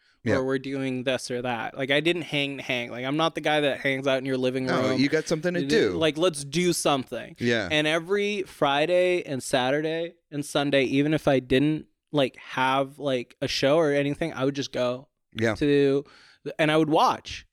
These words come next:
Speaker 2: And I usually got in for free, but I would always, you know, go buy, buy something
Speaker 1: Yeah.
Speaker 2: and, um,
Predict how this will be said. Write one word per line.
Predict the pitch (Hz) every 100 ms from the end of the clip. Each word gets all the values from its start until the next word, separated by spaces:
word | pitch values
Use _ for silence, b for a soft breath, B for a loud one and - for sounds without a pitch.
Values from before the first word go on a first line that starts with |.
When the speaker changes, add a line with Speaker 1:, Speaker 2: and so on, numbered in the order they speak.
| -
Speaker 2:
And | 156
I | 160 156
usually | 175 170 269 285 226
got | 175 175
in | 175
for | 170 165
free, | - 151 160
but | 151
I | 143
would | 143
always, | 151 160 151
you | 151
know, | 147 139
go | 135 147 139 139 - 147 -
buy, | 135 127 143 135 _
buy | 135 147
something | - 143 123 143 143 143 B B
Speaker 1:
Yeah. | 143 147
Speaker 2:
and, | 143 143 139 -
um, | 143 139 131 123